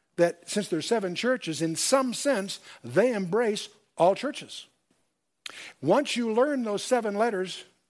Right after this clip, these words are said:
in depth, you can profile every church in terms of percentages.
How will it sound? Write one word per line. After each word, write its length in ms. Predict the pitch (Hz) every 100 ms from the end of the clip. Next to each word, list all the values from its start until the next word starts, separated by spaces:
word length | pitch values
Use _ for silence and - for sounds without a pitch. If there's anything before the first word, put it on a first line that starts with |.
| _ _ -
in 180 | 156 147
depth, 400 | 208 - - - _ _ _ _ _ _ _ _
you 180 | 139 220
can 160 | 220
profile 720 | 185 226 277 - 139 120 147 - _ _
every 260 | 196 214 202
church 540 | - 233 120 - - _ _ _ - - -
in 120 | 170
terms 300 | - 208 147
of 100 | 156
percentages. 720 | 156 - 214 151 98 - -